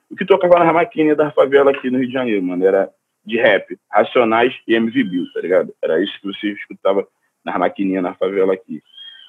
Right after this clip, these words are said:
Então, obviamente, eles. Depois, já pro outro rolê,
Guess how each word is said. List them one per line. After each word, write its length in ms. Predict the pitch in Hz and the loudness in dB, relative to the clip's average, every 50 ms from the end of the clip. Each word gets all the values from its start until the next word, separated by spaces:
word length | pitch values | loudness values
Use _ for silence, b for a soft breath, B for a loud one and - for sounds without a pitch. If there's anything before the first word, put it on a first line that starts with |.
| B B B | B B B
Então, 260 | - 92 92 95 - - | -4 -2 -2 -2 0 0
obviamente, 560 | 90 92 95 101 110 98 98 95 95 98 - - | 0 0 2 2 0 0 0 -2 -4 -6 -8 -6
eles. 240 | 90 92 101 113 117 - - - _ _ _ _ _ _ _ _ _ _ _ _ _ _ _ _ _ - | -4 -4 -2 -4 -6 -8 -14 -20 _ _ _ _ _ _ _ _ _ _ _ _ _ _ _ _ _ 0
Depois, 320 | 113 117 - 131 147 147 | 0 0 2 2 0 2
já 100 | 147 156 - | 4 4 4
pro 140 | - 147 143 | 4 2 4
outro 240 | 143 147 147 147 139 | 4 2 2 2 2
rolê, 440 | 143 139 131 127 123 123 123 123 | 4 4 4 6 6 4 4 2